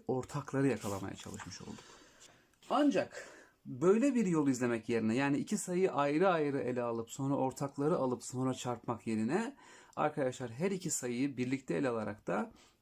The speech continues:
asal çarpanların içinden ortak olanlarını rahatlıkla bulabiliriz. Yani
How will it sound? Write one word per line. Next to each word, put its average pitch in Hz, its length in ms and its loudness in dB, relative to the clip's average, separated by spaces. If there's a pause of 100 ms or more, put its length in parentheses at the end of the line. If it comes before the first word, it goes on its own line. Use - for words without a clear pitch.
asal 180 320 -2
çarpanların 139 600 0
içinden 139 400 -4
ortak 139 380 -2
olanlarını 131 680 -2 (260)
rahatlıkla 208 680 -2 (280)
bulabiliriz. 135 440 2
Yani 165 280 2